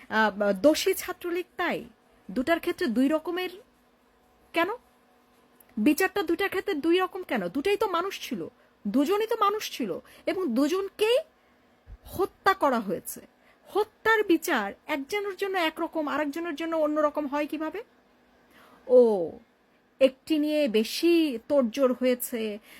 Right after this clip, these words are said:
সবাই জানাজানি হয়েছে, এবং সেখানে একটু হলেও ছাত্রলীগের গন্ধ পাওয়া গেছে, তাই?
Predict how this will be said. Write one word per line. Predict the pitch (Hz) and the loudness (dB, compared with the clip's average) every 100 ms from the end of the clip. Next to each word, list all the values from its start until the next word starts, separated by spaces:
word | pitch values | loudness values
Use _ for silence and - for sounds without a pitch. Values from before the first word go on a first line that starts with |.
| - | -20
সবাই | - 226 214 247 247 | -4 0 2 4 4
জানাজানি | 220 233 247 240 233 | 2 0 0 2 2
হয়েছে, | 208 233 220 - 220 196 202 - - | 0 -2 -2 -2 0 0 -2 -6 -6
এবং | 208 226 240 | 0 2 2
সেখানে | - 226 262 247 | 0 -2 2 2
একটু | - 294 269 | 0 -2 2
হলেও | 277 254 | 4 4
ছাত্রলীগের | 220 - 202 - 277 277 262 | 2 -10 -10 -6 -2 2 2
গন্ধ | 226 202 220 294 | 0 0 2 2
পাওয়া | 285 269 262 | 2 0 0
গেছে, | 247 - 254 226 202 _ _ _ _ - | -2 -2 -4 -4 -6 _ _ _ _ -2
তাই? | 330 466 | 0 0